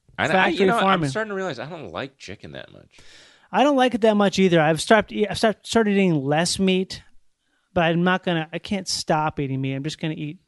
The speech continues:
Speaker 2: dramatically less
Speaker 1: Yeah, you
Speaker 2: meat.
Speaker 1: need it for vitamins and stuff. I went to Cafe Gratitude before
Speaker 2: Right.
Speaker 1: I came over here.
Speaker 2: You
Speaker 1: Now,
Speaker 2: did?
Speaker 1: for those of you listening, this is, like, the ultimate L A.
Speaker 2: I've actually never even been.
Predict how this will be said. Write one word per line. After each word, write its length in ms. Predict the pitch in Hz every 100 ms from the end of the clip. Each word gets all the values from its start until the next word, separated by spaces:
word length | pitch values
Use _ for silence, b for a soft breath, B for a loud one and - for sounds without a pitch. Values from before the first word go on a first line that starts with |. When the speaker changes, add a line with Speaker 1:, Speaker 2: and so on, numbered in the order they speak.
| -
Speaker 2:
dramatically 680 | - 156 156 160 160 156 139
less 420 | 127 139 123 92
Speaker 1:
Yeah, 120 | 92
you 160 | 95 110
Speaker 2:
meat. 80 | 135
Speaker 1:
need 100 | 131
it 60 |
for 140 | - 95
vitamins 640 | 85 90 92 82 78 76
and 100 | 76
stuff. 320 | - 85 78 -
I 100 | 92
went 200 | 107 123
to 100 | -
Cafe 720 | - 101 92 - 90 87 82
Gratitude 800 | - 78 80 90 87 98 92 85
before 160 | 160 151
Speaker 2:
Right. 140 | 82
Speaker 1:
I 40 | 80
came 220 | 82 80
over 260 | 85 80
here. 280 | 76 80 82 _ _
Speaker 2:
You 80 | 156
Speaker 1:
Now, 220 | 165 196
Speaker 2:
did? 100 | 208 _ _ -
Speaker 1:
for 120 | 104
those 220 | 110 92
of 40 |
you 140 | 92 87
listening, 440 | 85 82 82 80 - _ _ _ _ _
this 180 | 98 92
is, 180 | 98 73
like, 180 | 76 69
the 160 | 76 -
ultimate 560 | 71 73 76 76 55
L 240 | 69 69 69
A. 180 | 69 71
Speaker 2:
I've 140 | 220
actually 280 | 247 - 175
never 240 | 160 156
even 180 | 143 123
been. 360 | 139 135 117